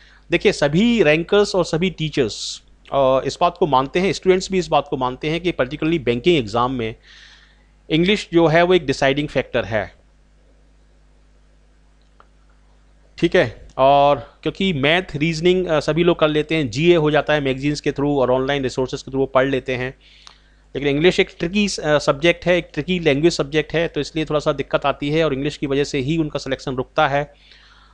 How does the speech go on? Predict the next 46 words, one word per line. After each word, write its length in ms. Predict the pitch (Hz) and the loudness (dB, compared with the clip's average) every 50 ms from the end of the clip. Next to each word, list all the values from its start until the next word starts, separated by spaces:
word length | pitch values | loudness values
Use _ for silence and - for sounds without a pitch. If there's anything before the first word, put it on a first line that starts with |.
| _ _ _ _ - | _ _ _ _ -2
और 500 | 120 123 127 131 131 131 131 131 131 - - - - _ _ - - - | 2 4 6 6 6 6 4 4 2 0 -4 -14 -20 _ _ -20 -14 -8
इंग्लिश 340 | 147 147 165 190 220 208 - | -4 0 2 4 2 2 2
का 160 | - 208 202 | 0 0 0
एक 160 | 202 196 196 - | 0 0 0 -2
टारगेटेड 440 | - 135 139 156 190 190 202 208 202 | -2 -2 0 0 -2 0 0 -2 -2
कंटेंट 600 | - 165 156 147 143 - 156 156 160 165 - - - - _ - | 0 0 0 0 0 0 -2 -2 -2 -2 -6 -12 -20 -20 _ -6
एक 160 | - 151 151 - - | -2 -2 -2 0 0
ही 80 | 196 | 0
जगह, 200 | 165 147 139 143 | 2 2 2 4
एग्जाम 380 | 147 139 123 107 143 156 165 175 | 2 2 0 2 2 2 2 4
ओरिएंटेड 340 | 165 160 156 156 147 143 - | 2 2 0 -2 -4 -6 -4
कंटेंट 300 | - 143 135 147 143 139 | -6 -4 -4 -2 0 2
लोगों 180 | 139 139 139 | 2 2 2
को 120 | 139 143 135 | 0 0 -2
नहीं 220 | 135 123 147 160 | 0 0 -2 0
मिल 120 | 156 143 135 | 0 -2 -2
पाता, 260 | 139 165 - 143 135 | -2 -2 0 -2 -2
स्टूडेंट्स 320 | - - - 139 135 - | -4 -4 -6 -6 -6 -6
को 100 | - 131 | -6 -6
नहीं 180 | 127 123 139 156 | -4 -4 -2 -2
मिल 120 | 147 135 | -2 -4
पाता, 300 | 127 - 127 123 - 135 | -4 -4 -4 -2 -2 -2
इसलिए 260 | 123 - - 143 143 | -2 -2 -4 -6 -4
भी 80 | 143 147 | -4 -4
उनका 180 | 143 135 143 131 | -4 -4 -4 -6
सिलेक्शन 320 | - 127 120 - - 127 | -4 -6 -8 -8 -6 -6
नहीं 200 | 123 120 139 139 | -6 -4 -4 -4
हो 60 | 127 | -2
पाता। 420 | 117 127 123 - - 139 131 - _ _ _ _ _ _ _ - - - _ _ _ _ _ _ _ - - | -2 -2 -2 -2 -2 -4 -4 -6 _ _ _ _ _ _ _ -20 -20 -20 _ _ _ _ _ _ _ -8 -8
स्टूडेंट 340 | 143 - - 175 180 180 180 | -6 -2 2 4 4 4 2
अच्छी 280 | 160 - - - 202 | 0 -2 -2 -2 -2
बुक्स 260 | 165 147 180 - - - | 0 2 0 0 0 -2
पढ़ते 280 | - 165 151 - 180 | -6 -6 -4 -2 -2
हैं, 160 | 165 170 180 | -2 0 0
मैगजीन्स 400 | 175 165 151 143 147 170 175 156 | 2 0 0 0 0 -2 -4 -2
पढ़ते 300 | - - 139 135 - 170 | -2 -2 -2 -2 0 -2
हैं, 200 | 156 156 170 170 | 0 0 0 0
उसके 200 | 147 - - - | -2 -4 -4 -4
बावजूद 400 | 143 127 131 131 135 135 151 160 | 0 0 0 0 0 -2 -6 -4
भी 80 | 160 165 | -2 -2
उनको 120 | 160 165 | -2 -2
पर्सनल 320 | 156 - 135 - - 160 151 | 0 -2 -2 -2 -2 -4 -2
गाइडेंस 480 | 131 120 117 123 127 147 151 143 - | 0 0 0 0 0 -2 -4 -6 -6
नहीं 180 | 147 127 151 160 | -4 -2 -2 0
मिल 140 | 160 147 131 | 0 -2 -2
पाता 540 | - 127 123 - - 139 143 131 - _ | -2 -4 -4 0 0 -2 -2 -2 -4 _